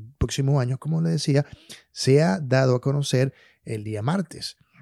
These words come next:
En esta lista de posibles inductores, a quien, por quien van a tener que votar la gente, se encuentra Motorhead, Judas Priest,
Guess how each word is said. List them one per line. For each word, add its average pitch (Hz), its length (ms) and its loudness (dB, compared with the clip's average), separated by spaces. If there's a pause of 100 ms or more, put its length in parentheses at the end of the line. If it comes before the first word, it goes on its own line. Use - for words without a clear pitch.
(640)
En 120 100 -2
esta 104 220 -2
lista 156 680 2
de 101 500 -4 (100)
posibles 120 600 -2
inductores, 113 680 0
a 110 100 -8
quien, 110 240 -8
por - 220 -4
quien 113 200 -4
van 131 160 0
a 143 60 0
tener 123 200 -2
que 131 100 -2
votar 117 260 0
la 127 100 -2
gente, 110 360 -4 (360)
se - 120 0
encuentra 139 480 4 (240)
Motorhead, 135 640 4 (200)
Judas 170 300 6
Priest, 117 420 2